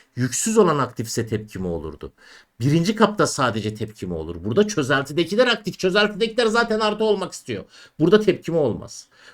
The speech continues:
O zaman birinci kapta civa indirgenir. Doğru. İkinci kapta bir tepkime olmaz. Üçüncü kapta bir tepkime olmaz. Bir ve üç. Evet, evet. Şimdi oldu.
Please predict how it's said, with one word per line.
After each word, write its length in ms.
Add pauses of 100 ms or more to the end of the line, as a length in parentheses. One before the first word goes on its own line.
O 80
zaman 280
birinci 280
kapta 300
civa 260
indirgenir. 640 (200)
Doğru. 560
İkinci 300
kapta 320
bir 100
tepkime 380
olmaz. 460
Üçüncü 360
kapta 300
bir 100
tepkime 380
olmaz. 560 (100)
Bir 140 (100)
ve 40
üç. 380
Evet, 200 (200)
evet. 400 (720)
Şimdi 400
oldu. 300